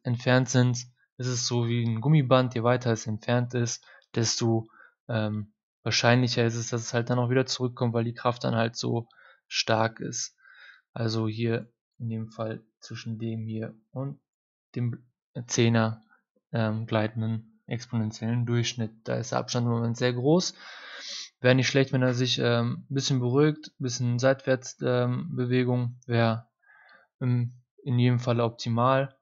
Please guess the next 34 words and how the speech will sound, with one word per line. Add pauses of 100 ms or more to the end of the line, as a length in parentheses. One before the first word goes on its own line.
(160)
Wenn's
natürlich
weiter
nach
oben
geht,
auch
okay,
aber
dann
wäre
natürlich
auch
die
Wahrscheinlichkeit
noch
größer,
dass
es
irgendwann (200)
zu
einer
Korrektur
kommt. (1120)
Wie
erwähnt,
auch
Ripple (1600)
stark
gestiegen.
Der
war
vor
drei,